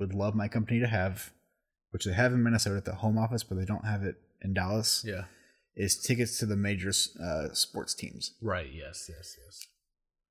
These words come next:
Speaker 1: Now, that is a good perk if they have, like, four tickets.
Speaker 2: Yes.
Speaker 1: And they go, "Hey, here are tickets to the game." What isn't a perk, in my opinion,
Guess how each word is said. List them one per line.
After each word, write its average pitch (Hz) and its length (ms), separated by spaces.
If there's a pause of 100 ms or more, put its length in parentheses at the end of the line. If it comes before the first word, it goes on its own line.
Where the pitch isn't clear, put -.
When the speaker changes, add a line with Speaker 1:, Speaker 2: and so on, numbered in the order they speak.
(200)
Speaker 1:
Now, 101 320
that 104 200
is 110 120
a 104 80
good 107 340
perk 95 340 (440)
if - 260
they 98 120
have, 92 440
like, 76 240 (400)
four 120 220
tickets. - 720 (180)
Speaker 2:
Yes. - 460
Speaker 1:
And 101 140
they 104 80
go, 90 160
"Hey, 110 300
here 120 300
are 131 120
tickets 101 420
to 113 60
the 101 100
game." - 400 (840)
What 98 160
isn't 127 280
a 101 80
perk, - 380
in 98 80
my 90 120
opinion, 76 440